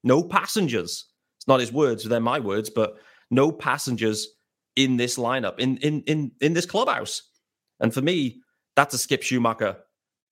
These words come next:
clubhouse. It really is. I don't know, you know, maybe there has been passengers in the past. Maybe some of them are on the I L right now. I don't know. But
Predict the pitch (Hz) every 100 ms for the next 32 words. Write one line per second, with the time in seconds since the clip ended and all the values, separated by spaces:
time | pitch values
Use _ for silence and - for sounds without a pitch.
0 | - 127 110 92 90 - - _ - 123
1 | 143 147 113 107 - 120 139 135 117 -
2 | 127 107 104 117 123 113 110 139 151 127
3 | 107 113 107 104 98 101 92 107 190 -
4 | - _ _ - 110 113 - 123 131 139
5 | 147 143 165 175 196 214 285 - 107 139
6 | 240 415 220 - _ _ _ - 135 196